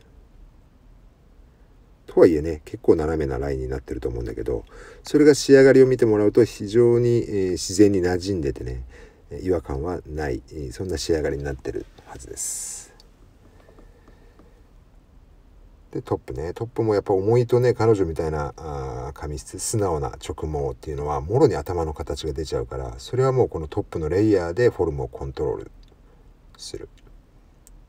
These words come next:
で、ザクッとラフに乾かした後に、またさらにドライで味付けをします。まずフェイスラインからね。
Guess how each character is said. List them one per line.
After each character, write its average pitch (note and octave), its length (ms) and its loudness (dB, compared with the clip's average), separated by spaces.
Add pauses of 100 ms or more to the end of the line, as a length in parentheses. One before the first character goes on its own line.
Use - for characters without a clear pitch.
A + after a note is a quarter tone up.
(180)
で、 C#3 140 -4
ザ A2+ 140 0
ク - 100 -4
ッ - 20 -16
と C2+ 220 -4
ラ C2+ 100 -2
フ C#2 140 -12
に C2 120 -12
乾 B1+ 220 -8
か C#2 160 -12
し - 140 -16
た - 160 -14 (480)
後 - 180 -4
に、 D3+ 140 -4
ま A#2+ 120 0
た A2+ 120 2
さ - 160 0
ら A#2 80 4
に B2+ 120 2
ド F2+ 140 0
ラ D#2+ 140 2
イ D2 40 -2
で E2+ 200 -2
味 D2 240 -6
付 - 180 -16
け C2+ 60 -2
を B1 80 -2
し - 120 -14
ま - 120 -12
す。 - 640 -8 (3750)
ま C#3+ 60 0
ず G#2+ 120 -6
フ F#2 100 -6
ェ - 20 0
イ D#2+ 60 -2
ス - 120 -6
ラ D#2 80 -2
イ B1 60 -6
ン - 20 -12
か - 100 -16
ら - 80 -18
ね。 A2 280 -8